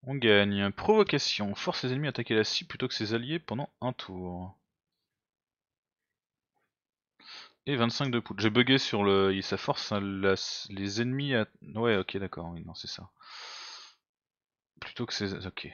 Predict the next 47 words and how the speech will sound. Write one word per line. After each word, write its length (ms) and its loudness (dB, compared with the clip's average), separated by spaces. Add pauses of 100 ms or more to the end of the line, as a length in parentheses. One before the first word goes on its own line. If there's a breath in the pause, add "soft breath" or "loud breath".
(140)
ouais, 80 -12
c'est 160 -8
le, 100 -8
plutôt 240 2
que 60 -4
ses 180 6
alliés, 240 10
en 80 6
fait, 160 0
je 100 -2
savais 200 0
pas 100 -2
si 60 -4
c'était 160 -4
les 100 -4
alliés, 300 0
euh, 80 -2
moi, 260 -4
ou 80 -6
les 140 -6
alliés 120 -6
de 60 -10
la 80 -6
cible. 420 -10 (840 loud breath)
Et 180 4 (120)
on 140 0
gagne 300 2
un 60 4 (160)
pacte 380 4
malin. 720 2
Donne 240 0
un 100 0
point 140 -2
d'action 260 -2
et 40 -2
réduit 180 -2
de 100 -4
cinquante 400 -4
pour 140 -8
cent 140 -2
la 60 0
défense 300 -4
du 80 -10
lanceur 360 -4
pendant 200 -6
trois 240 -8
tours. 420 -10